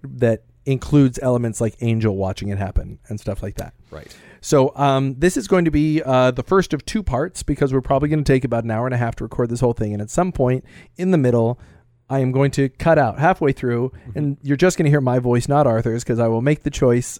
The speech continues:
Speaker 1: when I'm editing going, "And that's the end of part one."
Speaker 2: <laughs>
Speaker 1: And then you'll hear, uh, you know, seven to ten days later, our beginning of part two. I was thinking about separating out Buffy and Angel into two different series, and I just don't think I can do it in a podcast.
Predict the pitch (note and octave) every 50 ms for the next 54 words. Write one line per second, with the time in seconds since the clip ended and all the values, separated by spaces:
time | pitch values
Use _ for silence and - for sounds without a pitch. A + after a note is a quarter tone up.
0 | _ _ - C#3+ C#3 C3+ C3 B2+ C#3 C#3 D3 D3 C3+ B2 A#2 A2+ A#2 A#2+ B2 B2
1 | B2+ - _ _ _ - - - - F#3 - B3+ - - D#4+ D#4 E4 D#4+ B3+ -
2 | D#4+ E4 D#4 B3 C4 D4 D4 D4 C#4+ C#4 C4 A#3+ A3+ G3 F3 D3+ C#3+ - - -
3 | - - - D#3 D#3 D3+ D3+ D3+ D3 D3 C#3+ C#3 C#3 C#3 C#3+ C#3 B2 A#2+ B2 B2
4 | A#2 B2 A#2 A2+ A2+ A2+ A2+ A#2 B2+ C3 C#3+ C#3 C3 A2+ G#2+ G#2+ A2+ - - -
5 | D#3+ C#3 C3+ C3+ B2+ - D3 C3+ B2 A#2+ A#2 A2+ - B2 A#2 A2+ A2 A2 A2 B2
6 | - _ _ - C3+ B2 B2+ A#2+ B2 A#2+ A#2 A#2+ - - A2+ - - - - A2
7 | - - - - - - - D#3 C#3+ F#3 G#3 G3+ F3+ D#3 C#3+ - - D#3+ D3+ D#3
8 | D3 C#3+ C#3 C3 B2+ A#2+ A#2 - - A#2+ A2+ A#2 A2+ A2+ A2 A2 A2 G#2+ A2 A2
9 | A2 G#2+ A2+ G#2+ - B2 A#2 A#2+ - A2+ G2 - - A#2+ G#2+ F#2+ F#2+ F#2 F#2 -
10 | - - - - - - _ _ _ _ - B2+ B2+ - - - C3 A#2+ - -
11 | - D#3 D3 C#3+ - - C#3+ C3 A#2+ C#3 B2+ B2 A#2 A2+ - A#2 A2 G#2 A#2 A#2
12 | A2+ G#2+ G2+ F#2+ - - _ _ _ _ _ _ _ _ _ _ _ _ - C3
13 | A#2+ A2 G2 A2+ G2+ G2 - - - - - - -